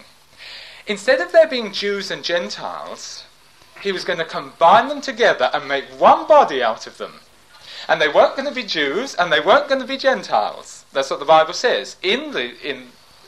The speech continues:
the body of Christ, the church, there's no such thing as Jew or Gentile.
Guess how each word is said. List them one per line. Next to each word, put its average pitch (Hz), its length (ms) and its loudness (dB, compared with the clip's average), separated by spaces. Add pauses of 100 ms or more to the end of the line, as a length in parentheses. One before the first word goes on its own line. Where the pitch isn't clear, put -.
(160)
the 139 80 -6
body 240 300 4
of - 100 -12
Christ, - 360 -4
the 147 80 -12
church, 120 380 -6 (220)
there's 262 180 -2
no 247 120 -4
such 294 320 -4
thing 339 180 -4
as 240 140 -6
Jew 170 260 -4
or 113 120 -2
Gentile. 117 640 -6